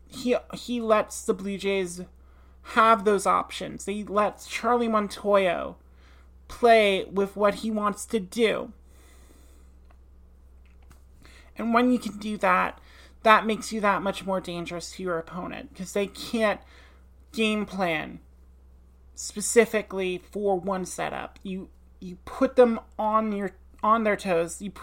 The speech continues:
make them think. And overthinking leads to overdoing, as a wise philosopher once said.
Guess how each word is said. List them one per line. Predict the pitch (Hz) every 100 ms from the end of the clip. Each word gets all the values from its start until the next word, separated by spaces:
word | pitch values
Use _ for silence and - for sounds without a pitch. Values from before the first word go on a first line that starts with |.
| -
make | 208 226 214
them | - 220 208 -
think. | 180 156 - - - - - - - - - - - - -
And | 202 196 190 190 - - - -
overthinking | 240 240 240 247 247 233 240 240 208
leads | 208 185 -
to | 233 -
overdoing, | - 196 196 196 185 180 160 156 - - - -
as | 175 175 170
a | 175
wise | 170 190 185 180
philosopher | 180 180 185 190 190 185
once | 175 180 175
said. | - 220 233 240 247